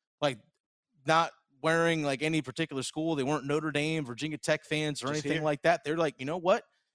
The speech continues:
Speaker 1: It's the A C C tournament, and it's at the Coliseum. I'm going to watch."
Speaker 2: This
Speaker 1: Just as
Speaker 2: buil-
Speaker 1: simple as that.
Speaker 2: This building is best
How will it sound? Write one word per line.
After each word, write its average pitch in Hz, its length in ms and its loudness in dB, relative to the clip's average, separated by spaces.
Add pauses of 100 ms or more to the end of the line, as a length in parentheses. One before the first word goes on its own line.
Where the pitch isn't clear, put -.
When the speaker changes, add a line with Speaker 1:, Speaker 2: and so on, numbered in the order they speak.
(180)
Speaker 1:
It's 143 180 -4
the 131 160 -4
A 190 40 0
C - 200 -4
C - 20 -6
tournament, 196 420 0 (120)
and 120 80 -10
it's 110 100 -12
at 147 60 -6
the - 60 -20
Coliseum. 180 580 0 (140)
I'm 110 80 -12
going 135 180 -2
to 123 40 -4
watch." - 400 -10 (440)
Speaker 2:
This 151 160 0
Speaker 1:
Just 135 100 -6
as - 20 -4
Speaker 2:
buil- 165 160 4
Speaker 1:
simple 170 240 0
as 156 100 -2
that. - 140 -4 (200)
Speaker 2:
This 156 200 -6
building 135 640 -2 (200)
is 117 400 -6
best 117 540 -2